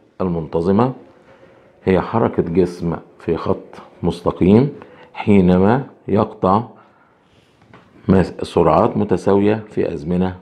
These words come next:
متساوية. قطب المرآة نقطة وهمية تتوسط المرآة، نقطة وهمية تتوسط المرآة. تحرك جسم في خط مستقيم بسرعة خمسة متر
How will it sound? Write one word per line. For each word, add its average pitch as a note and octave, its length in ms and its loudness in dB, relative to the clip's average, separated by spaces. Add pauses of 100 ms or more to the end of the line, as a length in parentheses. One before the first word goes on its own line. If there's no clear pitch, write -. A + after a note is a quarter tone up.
متساوية. G#2 560 -4 (880)
قطب C#3+ 280 2
المرآة G2+ 560 2 (360)
نقطة G#2 440 0
وهمية G2 760 0 (200)
تتوسط F#2+ 760 -2 (200)
المرآة، G2 540 0 (680)
نقطة A2 320 2
وهمية F#2+ 600 -2 (120)
تتوسط F2+ 720 -2 (180)
المرآة. G#2 540 0 (1200)
تحرك C#3 480 0
جسم C3 540 0 (200)
في F#2 180 -4
خط - 500 -4 (160)
مستقيم G2 600 -4 (880)
بسرعة B2 440 2 (280)
خمسة G2+ 400 -2
متر F#2 440 -6